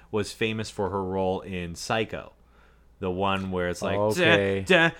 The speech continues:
Speaker 1: da, da, da, bra, bra, bra,
Speaker 2: <laughs>
Speaker 1: bra, ba, ba," in, in the, in the, the shower with the blood on the curtain and stuff, and
Speaker 2: Yeah,
Speaker 1: the knife.
Speaker 2: yeah.
Speaker 1: Yeah, like, that iconic scene from Psycho.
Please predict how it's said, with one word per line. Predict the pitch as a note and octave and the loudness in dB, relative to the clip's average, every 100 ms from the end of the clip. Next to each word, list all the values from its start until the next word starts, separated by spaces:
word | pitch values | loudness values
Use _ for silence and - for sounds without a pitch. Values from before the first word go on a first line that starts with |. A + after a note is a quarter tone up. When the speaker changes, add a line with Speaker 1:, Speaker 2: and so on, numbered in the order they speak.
| - - | -10 4
Speaker 1:
da, | F#3 E3 - - - | 6 6 4 -10 6
da, | F#3+ F3+ | 10 10
da, | D3+ - - | 8 -2 8
bra, | E3+ E3+ E3 - - | 10 10 8 -8 4
bra, | F3+ F3 C#3 - - | 8 10 8 -2 -2
bra, | B2+ D3 B2 A2+ - | 4 6 6 2 -2
Speaker 2:
<laughs> | |
Speaker 1:
bra, | E3+ D#3+ D3 - - | 4 6 4 -4 -4
ba, | - G#2 F2 | 4 6 4
ba," | C#2+ C#2 C2+ C2+ C#2+ - | 0 -4 -6 -6 -8 -8
in, | G2+ | -6
in | G2+ G2 | -4 -4
the, | F#2+ F2 F2 E2 | -4 -4 -4 -6
in | G#2 G2 | -6 -4
the, | F#2 E2+ F2 G2+ | -2 -2 -4 -6
the | G2+ | -8
shower | - A2+ A#2 B2 B2 | 0 4 6 6 6
with | B2 A2+ | 4 2
the | F#2+ | -2
blood | D#2 F2+ G#2 G#2 G#2 G#2 | -4 -2 2 2 0 -2
on | G2 | -4
the | F#2 | -6
curtain | - A2 E2+ A2 A2 | -6 -6 -6 -8 -10
and | G#2+ | -8
stuff, | - A2 | -6 -2
and | A2 | 4
Speaker 2:
Yeah, | A2 G#2+ G2 F#2+ | 8 8 8 4
Speaker 1:
the | |
knife. | F#2+ G2+ | 2 0
Speaker 2:
yeah. | G2 F#2+ F#2+ | 0 0 0
Speaker 1:
Yeah, | G#2 F2 - - - | 0 -2 -4 -12 -6
like, | G#2 F2 | -6 -4
that | A2+ A#2+ | 0 2
iconic | A#2+ A2+ A#2 G#2+ G2+ - | 4 0 -2 -4 -4 -6
scene | - A2 G2+ G2+ | -6 -4 -4 -6
from | - E2 D#2 | -6 -8 -4
Psycho. | - A#2+ A#2 A#2 A2 | 0 0 2 2 2